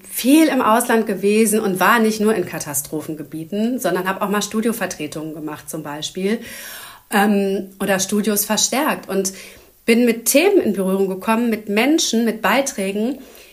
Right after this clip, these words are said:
die ich selber so nie kennengelernt hätte, wenn ich diesen Job nicht gehabt hätte. Und hab das dann wiederum anderen Menschen, den Fernsehzuschauern zu Hause, äh, versucht näher zu bringen und hab immer gedacht, es ist,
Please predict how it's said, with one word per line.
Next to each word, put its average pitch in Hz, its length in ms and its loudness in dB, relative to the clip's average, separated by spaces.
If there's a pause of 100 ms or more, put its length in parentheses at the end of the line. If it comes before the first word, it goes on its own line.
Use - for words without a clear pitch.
(200)
die 208 240 -4
ich 214 120 -2
selber 247 380 4
so 180 180 0
nie 180 240 0
kennengelernt 160 680 -4
hätte, 160 220 -6
wenn 156 100 -4
ich - 100 -10
diesen 170 180 -6
Job 190 180 -2
nicht 233 160 -4
gehabt 156 320 -8
hätte. 196 320 -4
Und 185 180 -4
hab 196 160 -10
das 202 180 0
dann 233 200 0
wiederum 226 500 -2 (340)
anderen 247 420 2
Menschen, 214 380 0
den 202 160 -4
Fernsehzuschauern 214 1160 0
zu 175 180 -2
Hause, 202 400 0 (360)
äh, 196 180 0
versucht 202 400 -2
näher 254 260 4
zu 180 160 -4
bringen 185 300 -2
und 214 120 -4
hab 208 160 -4
immer 214 200 -2
gedacht, 214 260 -4
es - 140 -6
ist, 269 320 -2